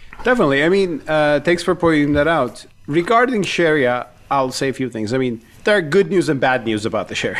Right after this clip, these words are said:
<laughs> There are, there, there are aspects of Sharia that actually you can see as a, a basis for rights and,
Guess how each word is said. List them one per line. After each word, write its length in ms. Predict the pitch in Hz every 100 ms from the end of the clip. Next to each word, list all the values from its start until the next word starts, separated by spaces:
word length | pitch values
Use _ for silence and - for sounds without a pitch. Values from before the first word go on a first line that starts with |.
| -
<laughs> 400 | 151 123 147 104 - - - - -
There 140 | 165 160
are, 340 | 165 160 143 - -
there, 320 | 127 151 139
there 340 | 117 143 156 156
are 60 | - - - 160
aspects 440 | 190 - 202 -
of 140 | 160
Sharia 480 | - 147 139 143 127
that 340 | 120 123 127 -
actually 440 | 135 131 - 135 131
you 180 | 123
can 400 | 117 - 131 117
see 460 | 113 - 165 156 -
as 300 | 123 120 123
a, 340 | 120 120 110 - - - - - - 120
a 80 |
basis 640 | 113 151 240 - 123 - -
for 520 | - 135 120 113 98 - _ -
rights 520 | 127 110 95 - - -
and, 160 | 113